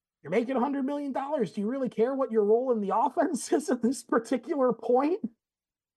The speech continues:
So, I don't know. I, I think they can turn it around. I think they'll still be one of the, the teams to beat in the N F C.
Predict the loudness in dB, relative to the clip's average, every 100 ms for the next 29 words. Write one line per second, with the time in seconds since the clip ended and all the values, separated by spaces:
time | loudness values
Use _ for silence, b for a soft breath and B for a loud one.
0 | _ _ _ -4 0 4 4 4 4 4
1 | 2 0 0 0 -2 -2 -4 -2 -2 -2
2 | 0 0 0 2 2 2 0 0 -2 0
3 | 0 0 0 0 2 0 0 -2 -4 -6
4 | -8 _ _ _ _ _ _ _ _ -2
5 | 2 0 -2 -4 -4 -4 -8 -10 -10 -12
6 | _ -8 -4 2 2 2 -2 -4 -8 -6
7 | -6